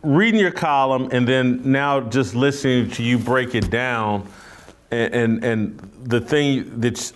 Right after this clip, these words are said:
you played up big in your column you didn't mention here, but I think it, it, let me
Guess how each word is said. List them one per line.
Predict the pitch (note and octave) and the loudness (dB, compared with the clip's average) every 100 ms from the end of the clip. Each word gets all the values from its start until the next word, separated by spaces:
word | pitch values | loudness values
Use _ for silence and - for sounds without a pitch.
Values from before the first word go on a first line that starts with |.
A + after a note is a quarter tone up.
| - | -4
you | C3 | 0
played | A#2 - D#3 C#3+ | 0 0 0 2
up | C3 G2+ | 0 -2
big | G2+ C3+ C3 A2 | 0 2 2 0
in | A#2 | 0
your | G#2+ | 0
column | - C3 B2+ A#2+ | -2 0 2 2
you | A2+ | 0
didn't | G#2 C3+ A#2+ A#2 | 0 -2 0 0
mention | A2+ - G#2 | 0 0 -2
here, | A#2+ C#3 A#2 | 2 2 2
but | G2 | 0
I | G#2+ | 0
think | G#2+ A#2 | 0 0
it, | A2 G#2 - - - - - - - - | -2 -4 -10 -18 -18 -20 -16 -14 -14 -6
it, | A2 A2+ - - D2+ | -2 -2 -4 -10 -8
let | A2+ A#2 | -2 0
me | A#2 A#2 G2+ | 0 0 -2